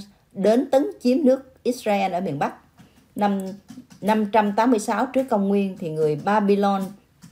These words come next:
đến tấn chiếm nước Jude ở miền Nam. Ít lâu sau, người Ba Tư đến đánh đuổi người Babylon, thống trị cả toàn vùng. Thời gian sau, người Hy Lạp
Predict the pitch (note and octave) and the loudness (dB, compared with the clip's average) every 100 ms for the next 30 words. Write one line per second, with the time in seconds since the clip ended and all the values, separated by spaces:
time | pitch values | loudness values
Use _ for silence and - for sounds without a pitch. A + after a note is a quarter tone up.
0 | _ F3+ G3+ B3 - A3 C4+ - - A#3 | _ 4 4 4 2 0 0 -2 -2 0
1 | D#4+ A#3+ A#3+ G#3+ F#3+ F#3+ F#3+ F#3+ G3+ D3 | 4 4 2 0 -2 0 0 0 -2 -2
2 | F3 G3 E3+ - - _ _ _ _ _ | -2 -4 -6 -18 -20 _ _ _ _ _
3 | - C4 A#3+ A3+ A#3+ G#3+ G3+ G3 - - | 0 4 6 4 2 2 2 -2 -12 -2
4 | F3 E3+ G#3 G#3+ B3 A#3 G#3+ - A3 B3+ | 0 4 4 8 8 6 0 0 2 4
5 | A#3+ F4+ C4 E3 G#3+ E3 D#3 F#3+ G3 G3 | 4 2 0 2 0 0 0 0 0 0
6 | G3 G3+ G3 F#3 _ _ _ _ _ - | 2 2 0 -4 _ _ _ _ _ -2
7 | B3+ G#4 F4+ D#3 E3+ E3+ E3+ G3+ E3 D#3 | -2 -2 -2 -2 0 -2 -4 -2 -2 -2
8 | D3+ D#3 D#3 D3+ - _ _ _ _ _ | -4 -4 -4 -6 -14 _ _ _ _ _
9 | - E3+ E3 F#3 G3 G#3+ G#3 G3 - - | 0 2 2 0 -2 -2 -2 -4 -8 -8
10 | E3+ F3 B3+ A3 D#3+ E3+ | -2 2 2 2 2 0